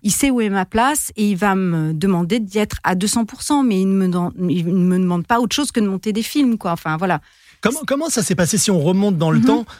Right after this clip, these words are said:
Speaker 2: ta première rencontre avec lui, quand il vient te voir, toi qui es fan, par exemple, de, de, de Sous le sable, euh,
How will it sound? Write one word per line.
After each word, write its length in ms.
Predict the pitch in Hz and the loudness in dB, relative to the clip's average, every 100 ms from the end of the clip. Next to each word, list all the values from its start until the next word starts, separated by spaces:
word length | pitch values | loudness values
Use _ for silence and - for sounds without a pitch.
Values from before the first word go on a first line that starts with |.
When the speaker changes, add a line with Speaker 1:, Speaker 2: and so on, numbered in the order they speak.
| - - | -20 -4
Speaker 2:
ta 120 | 175 | -2
première 340 | 160 208 208 190 | 0 2 2 2
rencontre 340 | 180 185 160 | 0 -2 0
avec 240 | 160 143 143 | 0 0 0
lui, 240 | 185 226 | 0 2
quand 160 | 175 185 | 2 2
il 120 | 170 | 2
vient 200 | 147 190 | 2 2
te 120 | 170 | 2
voir, 340 | 165 156 196 | 2 2 0
toi 160 | - 185 | -2 -4
qui 160 | - 156 | -2 -4
es 20 | |
fan, 340 | - 185 165 | 0 2 2
par 100 | 147 139 | 0 0
exemple, 360 | 135 156 156 | 0 0 0
de, 220 | 135 135 131 | -2 -2 -2
de, 380 | 123 131 123 143 | -2 -2 -2 -4
de 160 | 127 | -2
Sous 160 | 131 165 | -2 0
le 60 | 139 | 0
sable, 340 | 214 233 185 - - - | 0 0 -2 -8 -16 -6
euh, 160 | 156 151 | 0 0